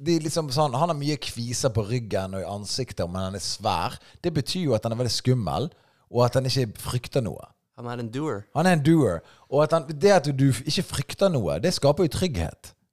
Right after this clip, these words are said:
Speaker 1: for kvinnen.
Speaker 2: Ja.
Speaker 1: Sant? For det blir jo akkurat som denne historien. Må jeg, må jeg risse opp i dette her? Men det blir som den gamle historien, King Kong. King Kong ble forelsket i en liten blond dame.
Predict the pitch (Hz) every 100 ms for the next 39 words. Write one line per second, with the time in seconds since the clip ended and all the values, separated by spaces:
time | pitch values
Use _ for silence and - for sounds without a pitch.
0 | - 127 127 120 151 - _ - 143 -
1 | - _ - - 160 175 190 214 175 185
2 | 190 185 165 165 160 147 135 131 156 117
3 | 90 85 117 170 135 117 156 185 139 117
4 | 113 113 131 123 101 95 92 95 117 123
5 | 117 120 131 165 135 147 123 113 117 107
6 | 117 101 87 80 78 _ _ - 117 87
7 | 78 73 62 - _ _ _ - 208 190
8 | - 156 127 120 139 120 113 117 - 101
9 | 101 98 104 101 87 90 85 78 67 65
10 | 64